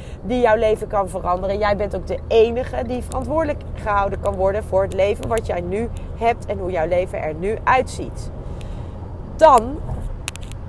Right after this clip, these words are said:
is het belangrijk dat jij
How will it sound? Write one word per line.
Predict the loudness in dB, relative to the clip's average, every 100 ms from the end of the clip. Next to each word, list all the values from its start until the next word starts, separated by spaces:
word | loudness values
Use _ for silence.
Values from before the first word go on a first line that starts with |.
| -10 -10 -4
is | -2 -2
het | -4
belangrijk | 4 4 4 4 4 4 0 -6 2
dat | 2 2 -6 -12 -10 -10
jij | 0 4 6 6